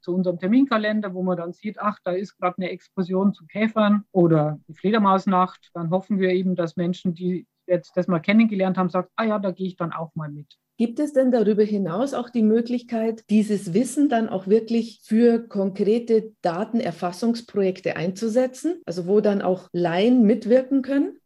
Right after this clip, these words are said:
Speaker 1: Ja, das gibt's schon. Also es gibt ja Mitmachprojekte, bei denen Daten gesammelt werden. Es gibt, äh, immer die Abenteuer-Faltertage, wo man also Schmetterlinge zählt, die man halt sieht bei sich im Garten.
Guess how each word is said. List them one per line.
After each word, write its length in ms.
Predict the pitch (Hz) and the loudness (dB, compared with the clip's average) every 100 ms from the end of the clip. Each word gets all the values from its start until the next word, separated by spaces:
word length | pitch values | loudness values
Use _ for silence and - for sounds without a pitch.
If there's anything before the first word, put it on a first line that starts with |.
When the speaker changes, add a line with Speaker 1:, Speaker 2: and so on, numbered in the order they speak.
| _ | _
Speaker 1:
Ja, 220 | 226 247 | 4 4
das 180 | 247 226 | 2 0
gibt's 280 | 254 226 - | -2 -2 -2
schon. 340 | 294 196 156 - | 2 2 0 -4
Also 320 | 190 196 202 | -2 2 0
es 340 | 185 202 - | -2 -8 -8
gibt 220 | - 247 | -6 -2
ja 80 | 226 | 2
Mitmachprojekte, 1120 | 214 254 262 262 254 _ 240 226 240 - 262 247 | 4 2 2 2 0 _ -2 -2 -4 -2 0 0
bei 180 | 220 | -2
denen 300 | 208 208 208 | -4 -2 -2
Daten 380 | 190 175 208 226 | 0 0 0 -2
gesammelt 560 | 202 180 165 220 285 277 | -2 -4 -2 0 0 -2
werden. 480 | 285 277 285 302 - | -2 0 -2 -4 -6
Es 300 | 202 196 - | -6 -6 -6
gibt, 320 | 220 214 _ | -6 -6 _
äh, 240 | 196 202 185 | -6 -4 0
immer 240 | 214 208 | 2 2
die 580 | 185 196 196 190 185 185 - | 2 2 2 4 2 0 -4
Abenteuer-Faltertage, 1500 | - 190 220 220 190 185 - 180 254 262 254 226 226 247 277 285 | -8 2 2 4 4 4 4 2 2 -2 -2 0 0 2 0 0
wo 80 | 214 | 4
man 200 | 220 214 | 6 4
also 200 | 202 190 | 0 -2
Schmetterlinge 680 | 190 202 226 269 269 269 262 | 0 0 2 4 4 4 2
zählt, 520 | - 196 254 302 _ | 2 2 0 -6 _
die 60 | 254 | -4
man 180 | 247 | 0
halt 200 | 226 233 | -2 -4
sieht 320 | - 247 294 _ | -6 -6 -6 _
bei 140 | 233 | -4
sich 200 | 226 254 | -2 -2
im 160 | 262 254 | 4 4
Garten. 560 | 240 208 247 285 294 | 4 2 2 2 0